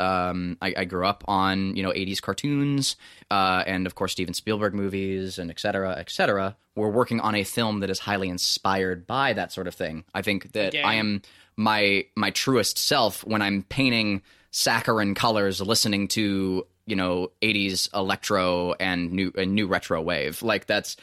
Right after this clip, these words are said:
Speaker 1: that's my jam. Um, I will also lead with a positive. I think the soundtrack was very good for this movie.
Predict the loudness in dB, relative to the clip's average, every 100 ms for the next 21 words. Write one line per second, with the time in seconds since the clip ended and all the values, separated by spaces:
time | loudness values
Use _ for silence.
0 | -10 -2 0 0 2 2 0 0 0 0
1 | -4 -10 -12 -20 _ 2 4 4 2 -2
2 | 0 2 4 2 4 2 2 0 -2 0
3 | -2 2 2 2 0 -2 -4 -2 -2 -2
4 | -4 -4 -4 -2 -2 -4 -4 -2 -4 -4